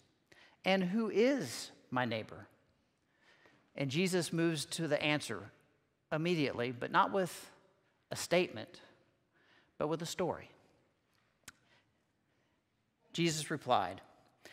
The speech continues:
"A man going down from Jerusalem to Jericho, and he fell among robbers, who stripped him and beat him and departed, leaving him half dead. Now, by chance, a priest was going down that road."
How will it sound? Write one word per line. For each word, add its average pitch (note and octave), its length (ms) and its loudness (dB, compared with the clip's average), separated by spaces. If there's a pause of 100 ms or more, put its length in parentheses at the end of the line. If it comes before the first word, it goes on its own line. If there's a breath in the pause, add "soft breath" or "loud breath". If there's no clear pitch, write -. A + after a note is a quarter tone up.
(140)
"A D3+ 80 4
man A#3 300 6
going G3 260 4
down C#3+ 440 6
from D#3 180 -2
Jerusalem D3+ 460 0
to D#3 100 -8
Jericho, A#2 720 0 (920 soft breath)
and D3+ 120 2
he F#3 80 4
fell A3 680 10
among D#3+ 300 6
robbers, A2 600 2 (340)
who F#3 100 0
stripped G#3 360 4
him G#3+ 120 6
and E3 100 2
beat C#3 160 2
him C#3+ 180 4
and C#3+ 240 0
departed, C3+ 500 4
leaving F#3+ 440 2
him E3 220 2
half C3+ 400 4
dead. G#2 340 -2 (560 loud breath)
Now, B2+ 400 8 (240)
by C#3+ 140 8
chance, F#3+ 640 0 (460)
a C#3 80 -8
priest - 680 -2 (380 soft breath)
was C3+ 140 -2
going D3+ 280 4
down C#3+ 200 8
that C#3 180 2
road." G#2+ 380 -2